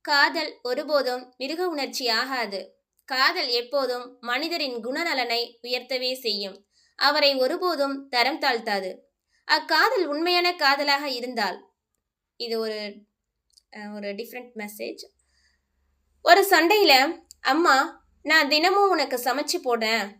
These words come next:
அப்படின்னு சொல்றாங்க. அதுக்கு அந்த அப்பா சொல்றாரு, "அந்த சாப்பாட்டுக்கு காசு கொடுக்கறது நானு, அது என்னோட சாப்பாடு" அப்படின்னு சொல்றாங்க. அம்மா சொல்றாங்க, "என்னோட உழைப்பு இல்லைன்னா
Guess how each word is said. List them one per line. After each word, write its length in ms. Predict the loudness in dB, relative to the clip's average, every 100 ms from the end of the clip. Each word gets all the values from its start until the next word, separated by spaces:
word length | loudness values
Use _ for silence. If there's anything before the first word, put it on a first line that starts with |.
| _
அப்படின்னு 380 | 0 0 -2 -4
சொல்றாங்க. 360 | -6 -6 -8 -10 -16 _ _ _ _
அதுக்கு 280 | -6 -6 -4
அந்த 120 | -4
அப்பா 240 | -4 -4 -2
சொல்றாரு, 500 | -2 2 2 2 -6 -14 _ _ _ -4
"அந்த 260 | 0 0
சாப்பாட்டுக்கு 640 | 2 2 4 2 2 -2
காசு 340 | 0 0 0 -4
கொடுக்கறது 580 | -4 -4 -4 -4 -6 -8 _
நானு, 500 | -4 -2 -2 -4 -10 _ _
அது 320 | -4 0 0
என்னோட 200 | 2 -2
சாப்பாடு" 640 | 0 0 0 0 0 -4 -10 _
அப்படின்னு 360 | -4 -4 -6 -8
சொல்றாங்க. 380 | -8 -10 -12 -16 _ _ _ _ _ _
அம்மா 340 | -2 0 2
சொல்றாங்க, 460 | 0 -2 -2 -4 -8 _ _ _ -2
"என்னோட 360 | 0 4 4
உழைப்பு 420 | 4 4 2 2
இல்லைன்னா 560 | -2 0 0 0 -2